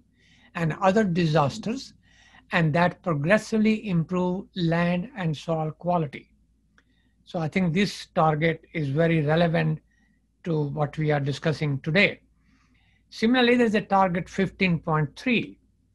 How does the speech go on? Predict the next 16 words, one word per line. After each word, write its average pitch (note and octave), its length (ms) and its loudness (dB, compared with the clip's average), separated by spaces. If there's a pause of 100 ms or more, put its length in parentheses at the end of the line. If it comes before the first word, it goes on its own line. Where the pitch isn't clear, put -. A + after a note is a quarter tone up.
(540)
and D#3 240 -2
that G#3 220 4
states F#3+ 440 -4
that E3 200 -4
by D#3 160 0
twenty D#3 400 -2
twenty, E3+ 560 -4 (920)
combat F3+ 540 2
desertification, E3 1000 0 (840)
restore F3+ 640 2 (160)
degraded E3 480 4
land E3 320 2
and D#3 120 0
soil, A3+ 460 0 (800)
including G3+ 720 2
land F3+ 440 2